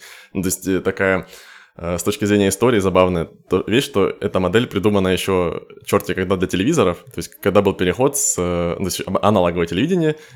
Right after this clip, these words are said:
когда был переход, э, с чёрно-белого на цветное, и они как бы разбили, э, ц-, видеопоток на, на три как бы частоты, которые они вещали.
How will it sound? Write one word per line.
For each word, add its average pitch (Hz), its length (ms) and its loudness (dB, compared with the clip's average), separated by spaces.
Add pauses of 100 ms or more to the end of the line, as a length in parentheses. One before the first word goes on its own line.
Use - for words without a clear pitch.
(100)
когда 92 140 2
был 90 100 2
переход, 95 500 0
э, 78 360 -4
с 104 60 -4
чёрно-белого 95 540 2
на 87 120 -2
цветное, 123 500 -2 (560)
и 98 100 -4
они 98 220 2
как 95 160 -4
бы 95 80 0
разбили, 98 480 0 (380)
э, 82 580 -6 (180)
ц-, - 140 -18 (240)
видеопоток 92 760 0 (280)
на, 90 280 -2
на 101 120 2
три 104 200 -2
как 90 180 -6
бы 85 260 0
частоты, 107 380 -2
которые 90 320 0
они 90 120 0
вещали. 90 460 -2